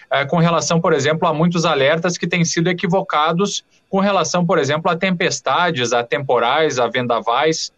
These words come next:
Então ele é muito sério, tem muita credibilidade de muitos anos e a população de Santa Catarina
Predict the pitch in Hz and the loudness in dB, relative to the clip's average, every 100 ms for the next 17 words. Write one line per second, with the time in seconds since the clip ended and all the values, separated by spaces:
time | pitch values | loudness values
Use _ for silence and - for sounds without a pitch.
0 | _ _ _ 131 170 170 190 208 175 - | _ _ _ -2 0 2 2 0 -4 -2
1 | 185 202 147 135 147 165 185 175 151 151 | 0 2 2 0 -2 -2 0 0 0 0
2 | 131 131 160 143 139 143 208 208 113 123 | 0 2 0 0 0 2 2 0 0 2
3 | 165 131 131 123 120 143 143 131 151 160 | 2 0 0 0 0 -2 0 0 -2 -2
4 | 156 147 147 147 123 135 143 | -2 -2 -4 -2 -2 0 -2